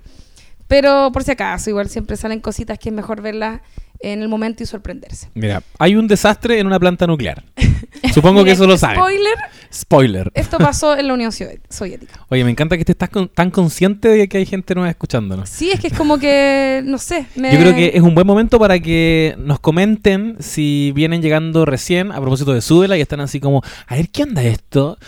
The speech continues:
Speaker 2: No sabes nada, no sabes nada, voy a escuchar". ¿Y, y qué les parece también? Eh,
Speaker 1: Tenemos un Instagram, arroba no sabes nada podcast, para que nos sigan y nos dejen ahí sus comentarios, pueden opinar si quieren escuchar algunas,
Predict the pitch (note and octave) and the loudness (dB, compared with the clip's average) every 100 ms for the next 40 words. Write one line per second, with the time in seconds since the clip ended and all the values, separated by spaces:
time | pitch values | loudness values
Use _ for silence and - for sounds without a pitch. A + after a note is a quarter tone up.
0 | - - B2 C3+ D#3+ B2 G2 G2+ G3 F#3+ | -20 -16 -8 -4 -2 -4 -4 -6 -4 -4
1 | G3+ A3 _ _ _ _ B2+ B2+ C3+ B2+ | -6 -10 _ _ _ _ -10 -8 -6 -6
2 | A#2+ B2+ C3+ G2 G#2+ F#2 C3 C#3 C3 - | -6 -8 -8 -10 -12 -8 -6 -4 -4 -6
3 | A2 - - A#2+ A#2+ A#2 A#2 D#3+ F3 D#3+ | -10 -16 -10 -4 -4 -4 -4 -2 0 2
4 | F3 F#3 E3+ G#2+ - - - - - - | 0 0 0 -2 -8 -20 -20 -20 -20 -20
5 | - B2 B2 A#2+ A#2+ A2+ A2 A2 F#4+ F4+ | -10 -2 0 0 2 2 0 0 -2 -2
6 | F4 - G#3 G3 G#3 B3+ - - G#3 A3+ | -6 -6 -8 -6 -4 -6 -6 -4 0 2
7 | C4 C4+ - A#3 B3 A#3+ B3 D#4+ E4 - | 2 0 -4 -6 -4 -4 -2 -2 -4 -8
8 | F4+ - _ - _ B3 B3 A#3 A3+ - | -8 -8 _ -20 _ -6 -6 -6 -10 -8
9 | D4 D4+ E4+ G4+ - _ _ - - D4+ | -8 -6 -6 -10 -18 _ _ -20 -10 -8
10 | D#4+ C#4+ D4 C#4+ C4+ C#4+ - B3+ A3+ - | -6 -8 -8 -8 -8 -10 -8 -6 -8 -2
11 | D#4 E4+ E4 D#4 - A#3 G#3+ G3 F#3 B3+ | 0 0 0 -4 -4 -4 -6 -10 -10 -8
12 | D4 C#4+ G#3+ G#3+ G3+ - _ F3 E3 - | -8 -10 -14 -14 -16 -20 _ -20 -20 -20
13 | - - _ D#3+ G3 F#3 F3 E3+ - - | -20 -20 _ -8 -8 -8 -14 -18 -20 -20